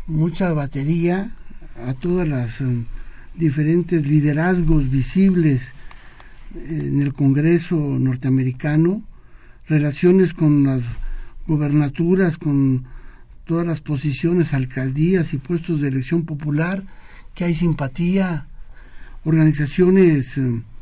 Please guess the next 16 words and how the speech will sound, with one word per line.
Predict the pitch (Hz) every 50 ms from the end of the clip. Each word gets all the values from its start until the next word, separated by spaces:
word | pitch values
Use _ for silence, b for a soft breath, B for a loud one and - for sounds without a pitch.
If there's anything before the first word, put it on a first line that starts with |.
| - -
civiles, | - - - 170 160 156 165 185 202 208 214 202 185 170 160 156 - - - - - B B B B B B B B B B -
eh, | 170 151 143 143 139 139 131 127
apoyarnos | 147 156 135 151 160 165 160 160 170 170 190 190 185 190 190 175 160 151 135 127 - - - - - -
con, | - 147 147 147 147 143 139 135 131 127 127 127 b b b b b b b b b b b -
eh, | 151 143 143 143 143 143 139 139 135
las | 156 156 - -
universidades, | 156 156 151 147 143 131 - 160 147 156 170 190 190 170 170 160 147 143
fundaciones. | - 160 156 143 139 135 - - 165 165 165 180 185 175 170 156 139 127 - - - B B B B B B B B B B B B B -
Eh, | - 151 143 147 151 151 143 - - - - - - 311 - 135 139 156 160 165 160 147 156
la | 156
organización | 160 160 160 156 147 156 151 - 208 220 233 226 220 214 196 180 160 156
de | 160 160
la | 151 151
sociedad | 151 156 147 - 170 180 196 196
civil | - - 175 160 180 190 190 185
norteamericana | 185 175 156 165 151 147 147 143 147 143 180 180 185 190 208 202 196